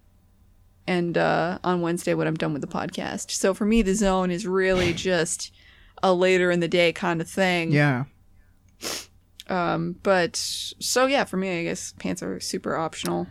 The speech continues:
Speaker 1: on half the
Speaker 2: Um,
Speaker 1: time. You work from home constantly, right?
Speaker 2: I do. I, I, I
Speaker 1: Are you
Speaker 2: only exclusively work from home, and, uh,
Speaker 1: Do you ever wear pants? Are
Speaker 2: I'm,
Speaker 1: you
Speaker 2: I'm wearing
Speaker 1: wearing pants
Speaker 2: some right
Speaker 1: now?
Speaker 2: now. Uh, you know, I'm
Speaker 1: Shit.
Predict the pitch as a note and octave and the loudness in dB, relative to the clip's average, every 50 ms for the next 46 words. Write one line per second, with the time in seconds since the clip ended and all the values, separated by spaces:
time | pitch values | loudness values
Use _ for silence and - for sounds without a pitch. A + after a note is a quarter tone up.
0 | - - F3+ F3 E3+ E3+ F3 F3+ - F#3 - F#3+ F#3 F#4+ F#4 F#3 - F4+ F4+ - | -10 -8 -6 -4 -4 -2 -4 -4 -6 -4 -4 -4 -4 -2 -2 0 0 0 0 0
1 | - D#4+ - - - A3 E4+ A#4+ A4+ G#4 - - G3+ G#3+ G3+ F3+ F3 - - D#3+ | -4 -6 -8 -6 -4 -2 2 2 2 2 2 0 0 2 2 0 -2 -2 -2 -2
2 | G3 D4+ F4 - - E3 D#3+ E3 E3 D#3+ E3+ F3+ A3+ C#4+ - D#3+ - D3+ D3 F3 | -2 -2 -2 -4 -4 -4 -4 -2 -4 -4 -2 -4 -4 -2 -2 0 2 4 4 6
3 | G#3 A3 D3+ - - - - B2+ B2+ C3 C3 B2+ - - D3 C#3+ C3+ D3 D3+ D3 | 4 4 2 0 -4 -12 -6 -2 -2 0 0 -2 -2 -2 -2 -2 0 0 0 4
4 | C3 - - F3+ F#3+ F#3 D#3+ C#3 B2+ A#2+ A#2+ - - _ - - C#3 - - - | 6 8 8 8 8 6 4 2 0 -2 -4 -8 -16 _ -12 -10 -6 -4 -4 0
5 | - F3+ F#3 G3 F#3 - G3 D3+ D3 C#3+ B2+ A2+ A#2 - - - - - B2+ B2+ | 4 4 4 4 6 4 4 4 4 2 2 0 -2 -6 -10 -18 -10 -6 -6 -6
6 | - - - C3 C3 C3 C3 B2 B2+ D3+ D3+ - - - D#3 D3+ D3 D3 D3 C#3+ | -6 -4 -2 2 2 4 4 2 2 0 -2 -6 -6 -2 0 2 4 4 4 4
7 | C3+ C3+ C3+ C3+ C3 B2+ C3 B2+ B2+ - - - - D3+ D#3+ F#3+ G#3 A3+ B3 C#4 | 4 6 6 6 8 8 8 6 6 4 0 -2 0 0 0 2 0 0 0 0
8 | D4 D4+ - - E4+ F#4+ G4+ G#4 G#4 - - - - - F3+ G3 G#3+ F#3 F3+ C3+ | -2 -2 -2 -6 -6 -6 -6 -8 -10 -10 -12 -10 -4 0 2 2 4 4 6 6
9 | D3+ D#3 F3 F#3+ F#3+ F#3 F3+ G3+ F#3+ F#3 F3 F3 E3+ - D3 D3+ F#3+ B3 B3+ A3 | 8 8 8 8 6 6 6 6 4 6 6 4 4 4 2 2 4 4 4 4
10 | A3 A#3 G#3+ F3+ C#3+ D#3 G#3 G3+ F#3+ D#3+ C#3+ D#3+ F3+ F#3 D#3+ D3 D3 D3 E3+ A3+ | 4 4 2 2 0 0 2 4 4 6 6 4 4 4 4 4 2 2 2 0
11 | C4 C4+ - - | -2 -6 -10 -14